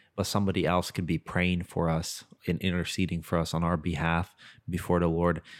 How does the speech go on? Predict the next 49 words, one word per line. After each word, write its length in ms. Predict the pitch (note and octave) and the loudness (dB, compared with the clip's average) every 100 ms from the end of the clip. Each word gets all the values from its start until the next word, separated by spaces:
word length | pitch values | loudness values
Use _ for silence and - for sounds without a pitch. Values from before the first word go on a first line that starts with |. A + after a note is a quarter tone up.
| - | -8
the 60 | - | -6
same 300 | - F2+ F2 | 0 0 2
way 280 | F2 F2 E2 | 2 2 2
as 320 | E2 E2 D#2+ | 0 -2 -2
in 120 | E2 | -4
Sodom 400 | D#2+ F#2+ E2+ E2+ | -2 0 2 0
and 120 | E2 | 0
Gomorrah, 520 | D#2+ D#2+ E2 E2 D#2 D2 - | 0 0 2 2 0 -6 -2
you 100 | E2 | 2
know, 240 | E2 E2 - - - _ | 2 0 -8 -20 -20 _
uh, 260 | E2 D#2+ D#2 | -2 0 0
you 80 | F#2 | 0
know, 140 | E2 | 0
the 220 | D#2 D#2 F2 | 0 0 2
Lord, 360 | F2+ F#2 D#2 | 4 2 2
like, 240 | E2 D#2 - | -2 -4 -6
if 100 | - | -8
he 100 | E2+ | -8
sees 280 | - F2+ D#2+ | -4 -6 -4
just, 180 | E2 | -4
like, 240 | E2+ D#2+ - | -2 -4 -4
you 60 | |
know, 220 | E2+ D#2+ D#2+ | -4 -4 -4
that 200 | D#2+ - | -6 -2
one 220 | F2 F2 | -2 -2
person 420 | - F2+ E2 E2 | -2 -4 -4 -4
or 140 | D#2+ D#2+ | -2 -2
a 80 | |
group 300 | D#2 E2 E2 E2+ | -2 -6 -6 -6
of, 80 | |
like, 200 | D#2+ D#2 | -6 -6
two 160 | - F2 | -4 -4
or 80 | E2 | -2
three 300 | - E2+ D#2+ | -2 -2 0
out 120 | D#2+ | 0
of, 120 | D#2 | -2
like, 240 | E2 D#2+ - - | -4 -6 -10 -8
a 40 | |
multitude, 480 | F2+ E2+ - - E2 | -4 -6 -8 -8 -6
he'll 180 | E2+ F2 | -4 -6
still, 480 | - F#2+ F2 D#2 - _ - - - | -4 0 0 0 -6 _ -20 -20 -2
like, 180 | E2 - | -2 -2
spare 580 | - - F2+ E2 D#2 D#2 _ _ _ | -6 0 2 2 0 -6 _ _ _
and, 180 | F2 E2 | -6 -4
like, 340 | D#2+ D#2 - - | -4 -6 -8 -10
hear 280 | - F#2 F2 | -4 0 2
that 240 | D#2+ D#2 D#2 | 2 0 -2
and 200 | D#2+ D2+ - - - _ _ _ _ - F#2 | -6 -8 -14 -20 -20 _ _ _ _ -14 -2
be 440 | G#2+ G#2 F#2 - | 0 2 0 -4